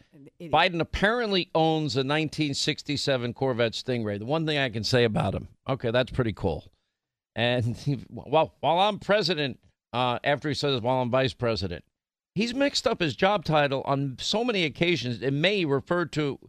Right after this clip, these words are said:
Speaker 2: himself as the nation's first senator from Delaware when he meant to say president. He, you know, referred to President Kamala Harris at least on four occasions, most recently in January.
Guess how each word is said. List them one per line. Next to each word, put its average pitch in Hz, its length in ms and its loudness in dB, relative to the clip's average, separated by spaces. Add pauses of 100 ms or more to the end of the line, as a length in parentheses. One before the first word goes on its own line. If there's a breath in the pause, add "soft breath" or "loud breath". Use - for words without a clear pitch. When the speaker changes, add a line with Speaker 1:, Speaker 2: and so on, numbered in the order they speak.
(200)
Speaker 2:
himself 151 440 2
as 135 180 0
the 127 100 -4
nation's 151 580 -2
first 180 300 -2
senator 160 360 -2
from 135 180 -8
Delaware 139 540 0 (520 soft breath)
when 139 120 0
he 143 60 0
meant 156 220 0
to 135 100 -2
say 135 320 0 (160)
president. 143 600 2 (600)
He, 147 320 -2
you 151 80 0
know, 147 120 2
referred 160 400 0
to 151 120 0
President 143 460 0
Kamala 156 400 0
Harris 147 480 2
at - 100 -4
least 147 300 -2
on 131 160 0
four 240 540 2
occasions, 156 720 -2
most 160 260 0
recently 156 560 0
in 135 120 -2
January. 165 640 0